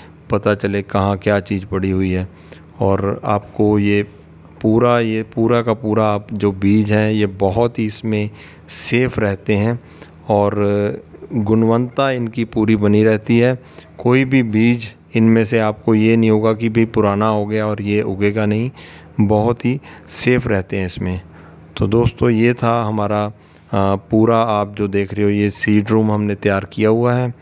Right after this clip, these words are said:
और आप भी अपने घर में इसी प्रकार से, अ, इसको ज़रूर तैयार करें। आप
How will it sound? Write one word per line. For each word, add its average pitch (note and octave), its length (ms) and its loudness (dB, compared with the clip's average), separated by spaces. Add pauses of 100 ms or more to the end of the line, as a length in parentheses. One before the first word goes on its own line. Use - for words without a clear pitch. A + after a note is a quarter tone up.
(380)
और G#2 180 0
आप G#2 240 0
भी A2 160 -4
अपने G#2 280 0
घर F#2+ 220 -2
में A2+ 200 0 (340)
इसी A#2+ 240 2
प्रकार G#2 460 0
से, B2+ 300 -4 (440)
अ, G#2 260 2 (120)
इसको B2+ 540 0 (180)
ज़रूर A2 420 4
तैयार G#2 300 -2
करें। F2 340 -8 (1900)
आप B2+ 180 0